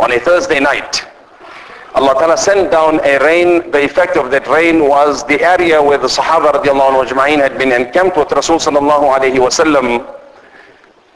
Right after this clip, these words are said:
The effect of the rain that their feet could stand more firmly on that ground, whereas before it was slippery. The effect and the barakah of that rain, Allah Ta'ala says,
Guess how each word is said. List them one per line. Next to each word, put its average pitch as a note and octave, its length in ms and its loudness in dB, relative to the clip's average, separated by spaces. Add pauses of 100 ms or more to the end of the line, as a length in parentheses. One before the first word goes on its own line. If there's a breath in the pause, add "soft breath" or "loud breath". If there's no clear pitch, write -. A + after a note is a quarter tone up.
(140)
The - 160 0
effect G3 320 0
of C#3 120 -2
the C#3 100 2
rain F3 360 2
that D3 160 0
their C#3 120 -2
feet F#3 360 -2
could D3 140 -2
stand D#3+ 280 0
more D3 180 2
firmly F3 360 2
on C#3+ 140 0
that C3+ 200 -2
ground, D#3+ 480 2
whereas C3+ 280 0
before D3 320 0
it C3 80 -4
was C3 160 0
slippery. A#2+ 560 -2 (840 loud breath)
The C#3+ 160 2
effect G3 380 -2
and D#3 120 2
the D3 60 0
barakah F3+ 520 2
of - 40 -4
that C#3 240 -2
rain, E3+ 300 0
Allah C#3 280 0
Ta'ala D#3+ 280 2
says, D3 920 -2